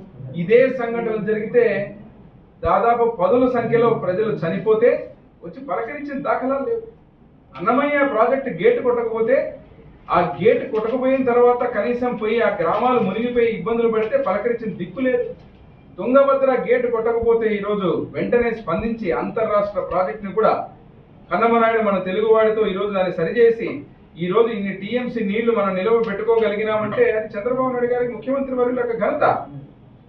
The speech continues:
మీరు ఇటువంటివన్నీ ఇంకా మాట్లాడుతూ ఇప్పటికే నేను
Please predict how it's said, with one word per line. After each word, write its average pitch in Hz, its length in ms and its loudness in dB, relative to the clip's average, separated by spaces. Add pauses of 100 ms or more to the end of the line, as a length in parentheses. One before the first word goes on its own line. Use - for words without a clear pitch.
(160)
మీరు 240 180 -2
ఇటువంటివన్నీ 262 680 -2
ఇంకా 247 340 0
మాట్లాడుతూ 240 580 2 (680)
ఇప్పటికే 226 420 2
నేను 214 200 0